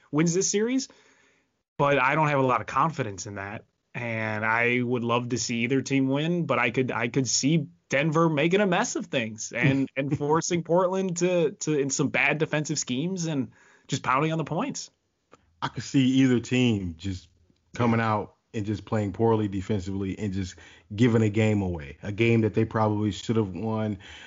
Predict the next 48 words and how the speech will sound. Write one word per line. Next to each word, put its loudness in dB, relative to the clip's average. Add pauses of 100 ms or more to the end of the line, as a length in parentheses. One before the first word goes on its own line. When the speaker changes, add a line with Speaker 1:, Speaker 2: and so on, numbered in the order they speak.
Speaker 2:
where 2
it's 0
like 0
last 0
three 4
minutes 0
and -2
they 0
give 2
up 0
a -2
ten 2
two 6
run 4
and 4
they 4
lose 4
the 2
game. -6 (580)
I 2
can 2
see 4
that 6
happening 0
on -2
both 4
sides 0
for -2
either 4
team. -4 (180)
So 0
that's 0
why -2
I -6
feel -4
like -2
as -8
long 4
as 4
it 2
goes 2
seven, -2
I -2
really 6
want, 2
there's 2
two 4
series -4